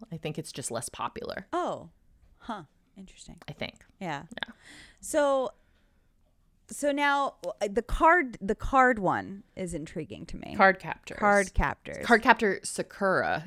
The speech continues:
Speaker 1: is the name of the comic. Card Captors was the sh-, cartoon that they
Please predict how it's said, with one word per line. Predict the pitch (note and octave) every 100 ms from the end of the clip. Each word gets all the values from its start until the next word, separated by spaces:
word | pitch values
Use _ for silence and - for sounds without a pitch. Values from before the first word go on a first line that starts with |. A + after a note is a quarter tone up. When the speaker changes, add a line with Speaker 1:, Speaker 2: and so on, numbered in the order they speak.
| -
Speaker 1:
is | D3+
the | D#3
name | D3 C3
of | B2
the | B2+
comic. | - A#2 G2 - _ _ -
Card | F#3 E3
Captors | - - F#3 G3+ - B2+ B2+ A#2 -
was | C3+ -
the | -
sh-, | - - -
cartoon | - D3+ - B2
that | - -
they | - - -